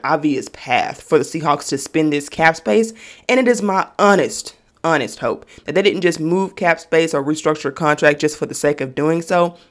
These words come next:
I really hope they intend to use these funds because that's three million dollars next year that you could have saved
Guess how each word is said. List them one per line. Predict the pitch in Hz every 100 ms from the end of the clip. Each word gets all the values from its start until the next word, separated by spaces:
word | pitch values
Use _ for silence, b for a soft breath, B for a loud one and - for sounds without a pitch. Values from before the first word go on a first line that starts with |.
| b _
I | 226
really | 240 294
hope | 254 220 220
they | 190
intend | 156 190 175
to | 143
use | 156 170
these | 147 139 -
funds | - 208 143 139
because | - - 170 170 B B
that's | - 415
three | 370 339
million | 277 233
dollars | 220 196 170 156
next | 175 196 175
year |
that | 147 143
you |
could | 143 147
have | 147
saved | 151 139 139 139